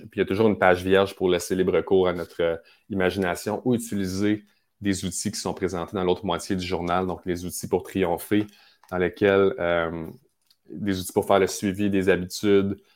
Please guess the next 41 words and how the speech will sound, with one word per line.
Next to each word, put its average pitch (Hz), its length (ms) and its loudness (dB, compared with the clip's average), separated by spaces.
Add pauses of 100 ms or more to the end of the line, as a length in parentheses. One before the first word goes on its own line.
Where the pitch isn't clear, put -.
(240)
des 98 120 0
réflex-, - 680 -2
des 101 140 6
réflexions 92 320 0
supplémentaires 95 560 2
pour 92 140 -2
vous 92 200 -4
élever, 92 540 0
il 95 60 -14
y - 20 -8
a 87 60 -6
un 87 60 -4
ju-, 95 100 -8 (320)
comment 95 160 0
utiliser 95 280 -2
un 95 80 2
journal 92 360 -2
décisionnel 90 720 -4 (200)
pour, 87 220 -6
euh, 82 100 -2
faire 90 140 -4
le 87 80 0
suivi 90 220 -6
de 92 60 0
vos 87 80 -2
décisions 90 520 -6
et 87 40 -8
prendre 87 240 -8
des 87 60 -4
meilleures 87 260 -2
décisions 87 420 -6
dans 90 100 -2
le 85 60 -6
futur, 92 460 -4 (560)
euh, 85 200 0
comment 95 220 2
réfléchir 98 680 2
à, 90 80 -4 (200)
au 95 140 0
deuxième 98 580 0
degré, 95 440 0